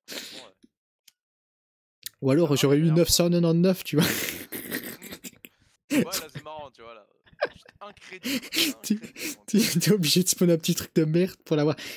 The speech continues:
Speaker 2: Bah, limite,
Speaker 1: C'est
Speaker 2: bah
Speaker 1: ça.
Speaker 2: non, t'as rien, t'as rien au crédit, hein. Je pense que t'as que dalle, hein.
Speaker 1: Moi ?
Speaker 2: <laughs> Non.
Speaker 1: Ah non, en spawnant juste, euh,
Speaker 2: Ouais, un truc, je pense que t'as rien au crédit, hein, je pense pas.
Speaker 1: Oh, si tu dois gagner vingt ou trente crédits, quoi.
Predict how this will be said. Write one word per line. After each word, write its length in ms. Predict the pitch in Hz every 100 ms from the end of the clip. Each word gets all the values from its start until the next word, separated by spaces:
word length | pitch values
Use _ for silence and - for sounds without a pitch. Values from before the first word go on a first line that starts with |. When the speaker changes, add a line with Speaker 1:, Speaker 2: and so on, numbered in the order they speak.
| -
Speaker 2:
Bah, 120 | 143
limite, 400 | 147 151 220 - -
Speaker 1:
C'est 80 | -
Speaker 2:
bah 80 | 131
Speaker 1:
ça. 20 |
Speaker 2:
non, 120 | 160
t'as 100 | 175
rien, 240 | 131 143 185
t'as 140 | -
rien 180 | 123 147
au 60 | 131
crédit, 320 | - 123 120
hein. 100 | 127 - _ - -
Je 80 | -
pense 160 | 156 -
que 100 | 120
t'as 120 | 113
que 140 | -
dalle, 220 | 123 135
hein. 100 | 120 - _ _ _ _ _
Speaker 1:
Moi ? 100 | 156
Speaker 2:
<laughs> 80 | - - - _ _ _ _ _ _ _ _ _ 131
Non. 180 | 131 127
Speaker 1:
Ah 180 | - 214 226
non, 60 |
en 220 | 233 160 151
spawnant 320 | - 156 165
juste, 240 | 165 _
euh, 100 | 139 156
Speaker 2:
Ouais, 120 | 160
un 160 | 156 139
truc, 240 | - 127
je 80 | -
pense 220 | 160 160
que 60 | 147
t'as 180 | 139
rien 340 | 127 139 156 139
au 60 | 135
crédit, 480 | - - 147 147
hein, 140 | 131 131
je 60 | 147
pense 300 | - 139 -
pas. 120 | 139
Speaker 1:
Oh, 60 | 160
si 240 | - 139
tu 40 | -
dois 140 | 147
gagner 240 | 139 139 139
vingt 160 | 143
ou 120 | 156 151
trente 220 | - 127
crédits, 280 | - 151 208
quoi. 140 | -